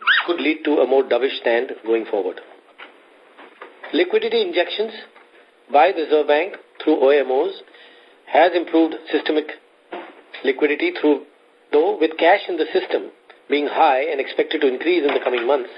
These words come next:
liqui-, liquidity may continue to remain tight in the near term.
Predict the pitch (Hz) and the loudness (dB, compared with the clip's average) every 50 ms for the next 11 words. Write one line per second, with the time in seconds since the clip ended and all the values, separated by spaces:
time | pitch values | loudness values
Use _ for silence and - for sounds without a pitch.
0 | - - _ - - - - - - - - - - - - - - - 143 147 | -20 -20 _ -20 -20 -20 -20 -20 -20 -20 -20 -20 -20 -20 -20 -14 -4 -2 -2 0
1 | - 185 175 180 - 156 156 156 - 139 202 214 - 208 190 190 185 - 160 151 | 2 0 0 0 0 -2 -2 0 0 0 0 0 -2 -2 -2 -2 -2 -2 -4 -6
2 | - 170 202 240 240 233 190 151 147 147 156 151 143 160 139 131 131 - - - | -4 0 0 2 2 2 2 2 2 2 0 0 2 2 2 2 0 -4 -10 -18
3 | - - - 123 123 123 117 113 123 127 120 - 117 104 | -20 -14 -10 -4 -2 -2 0 2 2 0 0 0 -2 -2